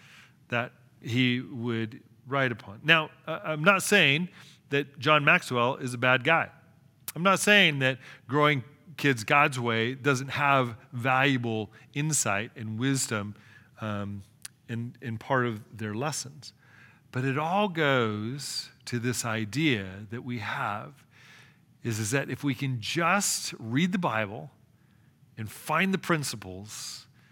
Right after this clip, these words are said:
about how to be effective and apply those principles,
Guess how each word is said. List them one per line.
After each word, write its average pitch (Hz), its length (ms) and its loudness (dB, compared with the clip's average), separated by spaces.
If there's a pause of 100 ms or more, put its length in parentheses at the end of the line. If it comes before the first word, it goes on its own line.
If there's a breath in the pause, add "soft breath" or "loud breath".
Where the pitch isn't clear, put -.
(320 soft breath)
about 123 340 4
how 151 160 2
to 170 60 2
be 156 180 0
effective 123 720 -2
and 110 140 -6
apply 139 460 -2
those 127 220 -4
principles, 95 800 -10